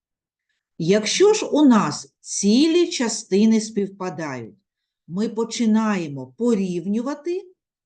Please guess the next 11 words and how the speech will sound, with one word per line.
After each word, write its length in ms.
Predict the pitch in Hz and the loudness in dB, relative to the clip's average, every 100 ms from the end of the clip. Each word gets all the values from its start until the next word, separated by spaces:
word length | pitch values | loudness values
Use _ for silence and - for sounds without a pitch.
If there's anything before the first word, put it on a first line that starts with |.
| _ _ _ | _ _ _
дробові 680 | 143 196 196 190 175 196 254 | -6 -2 -2 -4 -6 -8 -10
частини 760 | - 208 208 - 156 131 107 - _ _ _ | -10 -12 -12 -12 -10 -10 -14 -20 _ _ _
і 100 | - | -10
починаємо 840 | 202 214 214 233 208 214 180 151 139 | -4 -4 -4 -4 -2 -2 -4 -6 -10
їх 200 | 127 120 | -14 -18
порівнювати 1000 | - 131 175 277 320 320 294 285 285 262 _ | -20 -14 -6 -4 -4 -6 -8 -10 -10 -14 _
порозрядно, 1300 | 196 311 370 330 330 233 214 214 190 151 175 165 - _ _ _ _ _ | -4 -2 -2 -2 -4 -4 -2 -2 -4 -8 -12 -14 -16 _ _ _ _ _
тобто 420 | 285 285 226 147 | -4 -2 -4 -10
починаючи 920 | 139 143 - 147 135 170 247 277 277 269 | -14 -16 -16 -14 -12 -8 -6 -8 -8 -10
з 100 | 196 | -4
найменшого. 800 | 214 214 190 175 139 123 - | -2 -2 -4 -8 -12 -16 -20